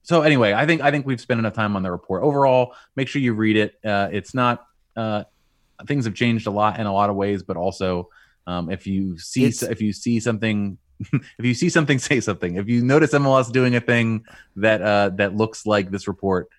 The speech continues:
Speaker 1: uh, that's probably part of the influence. It's probably part of the plan. We got to see sort of their, their five-year strategic plan that they would have never made public. We got to see some bones of it, and I think that was kind of interesting.
Speaker 2: Yeah, and, and, uh, hats off to, to Pablo Maurer and Paul Tenorio. Um,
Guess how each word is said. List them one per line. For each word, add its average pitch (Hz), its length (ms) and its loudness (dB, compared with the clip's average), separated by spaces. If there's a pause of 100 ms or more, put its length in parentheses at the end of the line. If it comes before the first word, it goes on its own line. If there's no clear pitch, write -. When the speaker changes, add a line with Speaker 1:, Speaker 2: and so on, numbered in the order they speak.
(180)
Speaker 1:
uh, 90 400 -2
that's 95 220 -6
probably 90 540 -4 (180)
part 98 160 -2
of 95 60 -4
the 107 80 0
influence. 98 340 -4
It's - 60 -20
probably 95 200 0
part 92 200 -4
of 87 40 -4
the 90 60 -6
plan. 80 400 -8 (120)
We 95 120 -6
got 101 180 0
to - 60 -12
see 104 180 -4
sort 95 200 -4
of 87 140 -6
their, 87 280 -2 (380)
their 101 120 -4
five-year 104 480 0
strategic 98 460 -6
plan 87 480 -4 (280)
that 90 100 -4
they 92 120 0
would 92 160 0
have 85 80 -4
never 95 200 0
made 90 200 -2
public. 87 360 -2
We 87 80 -6
got 90 140 -4
to 85 80 -14
see 90 160 -8
some 85 180 -8
bones 85 240 -4
of 69 80 -12
it, 71 160 -12
and 82 80 -14
I 80 60 -12
think 78 140 -12
that 76 80 -12
was 73 100 -12
kind 82 160 -12
of 85 60 -10
interesting. - 300 -20 (120)
Speaker 2:
Yeah, 120 240 0
and, 113 180 -6
and, 131 320 -6 (120)
uh, 113 100 0
hats 143 260 0
off 123 240 2
to, 98 280 -4
to - 120 -12
Pablo 104 260 0
Maurer 90 300 -4
and 92 160 -10
Paul 92 200 -6
Tenorio. 85 760 -8
Um, 90 480 -6